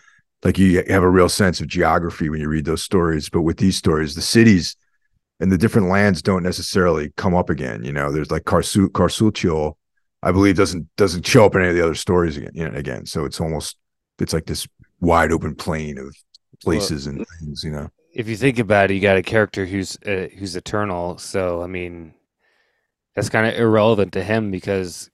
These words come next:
Speaker 2: you know, kingdoms rise and fall and landscapes rise and fall. So, you know.
Speaker 1: Exactly.
Speaker 2: Yeah. Um, but yeah, so now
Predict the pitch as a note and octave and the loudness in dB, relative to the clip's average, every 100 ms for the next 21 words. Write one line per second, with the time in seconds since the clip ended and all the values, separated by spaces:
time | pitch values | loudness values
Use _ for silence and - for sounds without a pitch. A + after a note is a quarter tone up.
0 | _ G2 F2 E2+ A2+ A2 G#2 F#2 G2 G2+ | _ -14 -12 -8 -4 -2 -4 0 2 2
1 | F#2+ F2+ - G2 G2 G2 F2+ E2 D#2 G#2+ | 0 -6 0 2 4 2 0 -6 -8 -4
2 | G2+ G2 - G2+ - G#2 G2 F#2 F2+ G2 | -4 -4 -4 -6 -2 0 0 -2 -2 2
3 | F#2+ F#2 F#2+ F2 E2+ E2+ _ G2 F#2 F2 | 2 0 -4 -4 -6 -10 _ -14 -12 -12
4 | E2+ _ _ _ - E2 C#2 A1+ - _ | -16 _ _ _ 2 2 0 -8 -14 _
5 | _ E2 E2+ D#2 _ _ _ _ _ _ | _ -10 -8 -8 _ _ _ _ _ _
6 | _ - G#2+ A2+ G#2+ G2 F2+ _ _ _ | _ -8 -6 -4 -6 -10 -16 _ _ _
7 | _ _ _ _ - _ _ _ _ _ | _ _ _ _ -20 _ _ _ _ _
8 | _ B2+ C3 A#2+ - C3 C3 C#3 F3 E3 | _ 0 2 0 -2 -6 -4 -2 -2 -4
9 | D3+ | -6